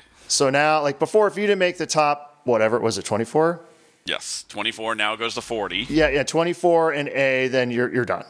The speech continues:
Speaker 1: But now they're actually gonna have a, a B division. So that's nice. And they're increasing, they're increasing the qualifying.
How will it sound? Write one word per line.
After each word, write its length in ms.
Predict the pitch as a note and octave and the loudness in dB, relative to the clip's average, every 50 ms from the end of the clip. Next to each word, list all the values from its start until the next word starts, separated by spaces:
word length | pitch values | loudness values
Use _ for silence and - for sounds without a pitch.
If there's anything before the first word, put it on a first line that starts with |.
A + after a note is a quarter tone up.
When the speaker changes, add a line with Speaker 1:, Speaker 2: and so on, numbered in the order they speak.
| - _ _ _ _ _ _ _ _ _ - | -20 _ _ _ _ _ _ _ _ _ -2
Speaker 1:
But 100 | C#3 C3 | 0 2
now 180 | D3+ D#3+ E3 D#3+ | 4 2 2 2
they're 160 | D#3+ D#3+ D3+ | 2 2 2
actually 240 | D3 - - C#3+ B2+ | 2 0 -2 -2 0
gonna 180 | C#3+ B2+ A#2 | 0 2 2
have 180 | A2+ A#2 A2+ G#2 | 2 0 0 0
a, 180 | G#2+ G2+ F#2 - _ _ - | 0 -2 -2 -6 _ _ -4
a 60 | B2+ A#2 | -4 -2
B 160 | G2+ B2+ A#2 | -2 -2 -2
division. 380 | F#2+ F#2+ F2 - - - - - - _ - | -2 -4 -4 -4 -2 -4 -4 -6 -10 _ -6
So 180 | - - G3 G3 | -4 -2 0 2
that's 260 | B3+ B3 A#3 - - | 0 0 -2 -4 -6
nice. 420 | A#2+ F#2+ - - - - - _ _ _ - - - _ _ _ _ - | -6 -4 -4 -4 -4 -4 -6 _ _ _ -20 -20 -20 _ _ _ _ 0
And 140 | E3 F3+ F#3 | 0 2 2
they're 140 | F3+ F3+ | 2 0
increasing, 760 | F3 - - - G3 G#3 G3+ - - G#3 G3+ G3+ G3 G3+ F#3+ - - - - - - | 0 0 0 0 2 2 2 2 2 2 2 2 0 -2 -4 -6 -10 -18 -20 -10 -4
they're 120 | - D#3 D3+ | 0 0 0
increasing 500 | D3 - F3 F3 F3 - F#3+ F3+ E3 C#3+ | 2 2 0 2 2 2 0 0 0 0
the 80 | C#3 | -2
qualifying. 760 | C#3 - C#3+ C3 C3+ D3 D3+ - E3 E3 E3 E3+ F3 F#3 F3 | 0 0 2 2 2 2 0 2 2 2 2 2 0 -2 -6